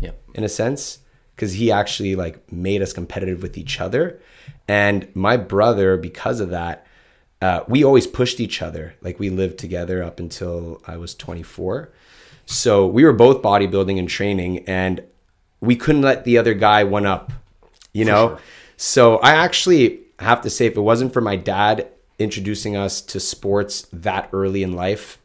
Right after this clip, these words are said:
Speaker 2: and creating that sense of competition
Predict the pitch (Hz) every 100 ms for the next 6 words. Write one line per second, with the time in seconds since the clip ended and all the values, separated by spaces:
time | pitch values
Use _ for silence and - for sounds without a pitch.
0 | _ 98 98 95 90 - _ _ _ _
1 | _ _ _ _ - 120 110 110 101 95
2 | 95 - _ - 107 101 92 - - 101
3 | - - 95 - 120 151